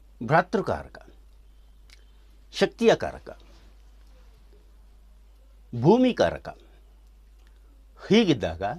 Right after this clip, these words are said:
ಮಂಗಳ ಎಂಟನೇ ಮನೆಯಲ್ಲಿದ್ದರೆ ಯಾವಾಗಲೂ ಆತ ಸಿಡಿಮಿಡಿಗೊಳ್ತಾ ಇರ್ತಾನೆ. ಅವನಲ್ಲಿ ಮೃದು ಸ್ವಭಾವ ಅನ್ನುವಂಥದ್ದು ಇರದೇ ಇಲ್ಲ. ಮಾತಿನಲ್ಲಿ ಒರಟುತನವೂ ಇರುತ್ತೆ,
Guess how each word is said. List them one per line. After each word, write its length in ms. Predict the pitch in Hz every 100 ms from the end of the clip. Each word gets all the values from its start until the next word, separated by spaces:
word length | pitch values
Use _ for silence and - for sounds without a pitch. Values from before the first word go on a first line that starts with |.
| 190 - - - -
ಮಂಗಳ 360 | 127 214 185 95 104 165 - - - - - - - - -
ಎಂಟನೇ 320 | 160 180 214
ಮನೆಯಲ್ಲಿದ್ದರೆ 800 | 202 151 123 95 90 90 92 131 - - - -
ಯಾವಾಗಲೂ 560 | 120 120 160 220 185 190
ಆತ 260 | 113 113 110 120 170 - -
ಸಿಡಿಮಿಡಿಗೊಳ್ತಾ 880 | - - 190 247 208 170 123 95 95
ಇರ್ತಾನೆ. 340 | 87 - 73 - - - - - -
ಅವನಲ್ಲಿ 520 | - 185 175 160 190 - - 120
ಮೃದು 240 | 151 185
ಸ್ವಭಾವ 440 | 185 139 135 143 135
ಅನ್ನುವಂಥದ್ದು 680 | 131 127 127 120 123 165 180 - -
ಇರದೇ 400 | 113 135 143 113
ಇಲ್ಲ. 160 | 82 - - - - - -
ಮಾತಿನಲ್ಲಿ 600 | 107 117 156 175 135 113
ಒರಟುತನವೂ 760 | 92 101 113 170 135 123 113 180
ಇರುತ್ತೆ, 460 | 123 85 - 135